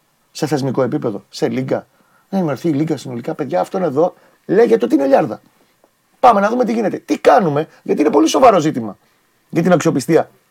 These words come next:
των play-off. Εγώ δεν ξέρω αν θα πρέπει να αναβάλουμε την αγωνιστική. Μαζί σου. Ότι μπορεί να μην την πληρώσει η αεκ, η οποία,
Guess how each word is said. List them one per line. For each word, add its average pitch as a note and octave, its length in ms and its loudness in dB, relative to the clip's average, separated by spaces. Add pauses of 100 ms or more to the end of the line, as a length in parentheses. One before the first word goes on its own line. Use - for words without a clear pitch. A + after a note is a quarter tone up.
(120)
των D#3 160 0
play-off. C3 220 0 (280)
Εγώ A3 200 0
δεν D#4 100 0
ξέρω C#4+ 200 0
αν F#3+ 120 4
θα C#3+ 80 2
πρέπει B2 160 0
να B2 80 -4
αναβάλουμε A#2 300 -2
την A2 80 -8
αγωνιστική. A2 680 -10
Μαζί C#4+ 220 2
σου. - 180 -12 (460)
Ότι C#3 180 -6
μπορεί F3 160 2
να A3+ 80 -2
μην A#3 180 -2
την F3 120 -4
πληρώσει D3+ 340 2
η C3 60 2
αεκ, C3+ 260 6
η C#3 40 2
οποία, D#3 360 2